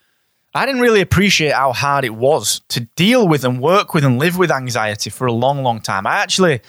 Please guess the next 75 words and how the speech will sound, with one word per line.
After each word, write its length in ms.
I've 80
been 120
in 60
relationships 640
before 380
where 100
I 40
didn't 240
understand 500
it 80
and 120
could 120
have 80
done 120
a 60
lot 260
better 300
for 100
the 80
person 380
that 100
I 60
was 140
in 60
the 100
relationship 600
with. 240
It's 80
one 120
of 60
my 80
biggest 320
regrets, 360
actually, 420
is 100
that 120
I 60
didn't 280
understand 720
just 240
the, 160
the, 220
the 140
way 200
that 160
anxiety 540
afflicted 580
people 380
and, 160
and, 320
and, 180
and 260
really 440
affects 560
people. 280
I 60
didn't 160
understand 380
it. 20
And 100
I 40
didn't 240
realize 480
that 100
I've 260
kinda 280
got 220
it. 80
I 100
think 280
that 140
I 180
suffer 320
from 220
it, 140